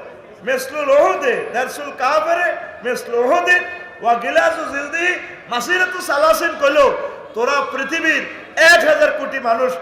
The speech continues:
কেউ এটা গবেষণা করলি না, পাত্তা দিলি না। নবী কিন্তু এগুলো দেখি দেখি বলছে, জাহান্নাম নবীজি টোর করিয়াছে। আল্লাহু আকবার। মাসুদ ভাই, ইন্দোনেশিয়া আমি গত মাসেতে গেলাম, অগ্নিগিরিটা টোর করলাম বামডঙ্গের।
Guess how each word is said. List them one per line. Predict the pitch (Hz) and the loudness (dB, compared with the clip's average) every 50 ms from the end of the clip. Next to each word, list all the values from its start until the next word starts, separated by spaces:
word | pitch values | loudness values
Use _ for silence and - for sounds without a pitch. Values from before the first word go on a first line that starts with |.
| - - - - - - - - | -10 -14 -16 -18 -20 -20 -8 0
কেউ | - 302 349 370 349 | 4 4 4 4 4
এটা | 294 294 254 247 | 4 4 4 2
গবেষণা | 240 220 208 - 220 208 214 214 214 | 2 0 -2 -4 -2 -2 -2 -2 -2
করলি | 214 202 202 190 | -4 -4 -4 -4
না, | 196 190 - - | -4 -4 -6 -6
পাত্তা | 190 196 190 - 202 175 170 | -8 -10 -8 -6 -6 -6 -6
দিলি | 170 175 180 175 | -6 -8 -8 -8
না। | 170 131 104 - - - - - - - - - - - - | -8 -10 -12 -12 -16 -20 -20 -20 -20 -20 -20 -20 -20 -14 -6
নবী | 185 247 254 254 254 | -2 -2 -2 0 -2
কিন্তু | 208 247 233 214 247 240 233 | -4 -6 -6 -6 -2 -2 -2
এগুলো | 226 240 254 262 | -2 0 -2 -2
দেখি | - 170 - 214 - 254 | -2 -2 -2 -4 -4 -4
দেখি | 262 214 226 185 175 175 | -6 -6 -6 -6 -6 -8
বলছে, | 160 160 143 - - 139 - - - - - - - - | -8 -8 -8 -10 -12 -14 -14 -16 -18 -20 -20 -20 -12 -4
জাহান্নাম | - 190 190 202 208 220 220 226 233 240 240 240 220 214 | -2 0 2 2 0 0 0 0 0 0 0 -2 -4 -6
নবীজি | 208 202 233 214 240 254 - - - | -4 -6 -6 -6 -6 -8 -8 -6 -2
টোর | 214 240 254 262 254 | 2 2 2 2 0
করিয়াছে। | 233 196 185 165 151 139 139 - - - - - - | -2 -4 -4 -4 -6 -6 -8 -10 -14 -16 -16 -10 -6
আল্লাহু | 165 185 165 143 196 277 285 - - - | -6 -4 -2 0 2 4 4 4 4 2
আকবার। | 180 - - 151 143 - - - - - - - - - - - - - - - - - - - - - - - - - 143 | 0 0 -4 -6 -6 -8 -8 -12 -16 -18 -18 -18 -18 -16 -16 -16 -16 -16 -16 -18 -20 -20 -20 -20 -20 -20 -20 -20 -20 -12 -8
মাসুদ | 175 196 - 240 254 202 196 | -8 -6 -6 -8 -8 -2 -2
ভাই, | 214 180 147 151 - - - - - - | 0 0 -2 -4 -8 -12 -14 -14 -14 -14
ইন্দোনেশিয়া | 220 214 208 226 226 226 - 233 240 226 | -12 -10 -10 -10 -10 -10 -8 -8 -6 -6
আমি | 226 226 | -6 -6
গত | 202 180 - - | -6 -6 -6 -6
মাসেতে | 180 185 185 180 202 208 208 208 | -8 -10 -10 -10 -12 -12 -12 -10
গেলাম, | 190 202 180 160 139 - - - - - - - - - - - - - - _ - _ _ - - - - | -10 -10 -8 -8 -10 -10 -12 -16 -20 -20 -20 -20 -20 -20 -20 -20 -20 -20 -20 _ -20 _ _ -20 -18 -8 -4
অগ্নিগিরিটা | 196 214 196 170 185 214 196 214 220 220 220 226 233 | -4 -4 -4 -4 -8 -10 -8 -10 -10 -10 -8 -10 -10
টোর | 233 - 190 185 180 - | -10 -10 -10 -12 -10 -12
করলাম | 196 185 175 170 - 139 | -12 -12 -12 -12 -10 -10
বামডঙ্গের। | 156 156 156 160 156 170 165 147 147 127 | -10 -10 -10 -10 -12 -12 -10 -10 -12 -14